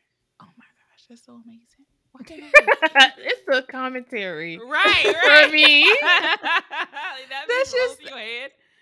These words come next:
Speaker 1: Yes, and that's what happens, especially, like, when you be on LinkedIn and you just be scrolling through and you see all these people say,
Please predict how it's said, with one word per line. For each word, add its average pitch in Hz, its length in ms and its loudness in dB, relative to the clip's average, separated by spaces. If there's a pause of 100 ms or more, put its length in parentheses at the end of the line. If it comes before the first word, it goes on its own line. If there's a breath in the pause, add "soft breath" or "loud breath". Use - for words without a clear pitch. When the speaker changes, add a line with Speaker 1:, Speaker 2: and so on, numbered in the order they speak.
(140)
Speaker 1:
Yes, 427 420 -8
and 285 200 -12
that's 392 180 -10
what 494 200 -8
happens, 381 300 -8
especially, 427 280 -12
like, 320 160 -14
when 214 120 -18
you 277 100 -16
be 277 120 -18
on 185 160 -18
LinkedIn 208 340 -20
and 226 100 -20
you 202 120 -20
just 208 160 -20
be 185 100 -20
scrolling 208 460 -18
through 214 200 -18
and 196 120 -18
you 202 120 -20
see 226 160 -20
all 208 180 -14
these 220 160 -20
people 226 260 -20
say, 208 440 -20